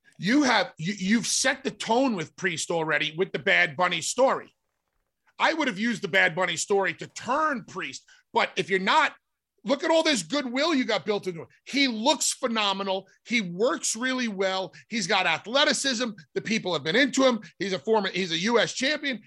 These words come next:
yada, yada. You've been telling me to like this guy since he came in. Okay,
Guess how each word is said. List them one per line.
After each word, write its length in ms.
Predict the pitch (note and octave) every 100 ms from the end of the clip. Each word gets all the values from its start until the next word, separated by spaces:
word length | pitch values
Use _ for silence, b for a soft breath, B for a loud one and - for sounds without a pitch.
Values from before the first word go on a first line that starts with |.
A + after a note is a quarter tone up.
| -
yada, 380 | G3 A3+ A#3 A3+
yada. 260 | F#3+ D#3+
You've 280 | D#3 A#3+ D#4+
been 240 | E4 C#4+ -
telling 420 | - C#4 D4+ A#3
me 100 | A#3+
to 80 | G#3
like 340 | G#3 B3 -
this 180 | G#3+ -
guy 320 | G3+ F#3+ F3+ b b
since 320 | - B3+ A#3 B3
he 100 | G#3+
came 300 | A#3 A3+ A3
in. 200 | D3+ A2+ _ -
Okay, 460 | D#4+ - A3 B3+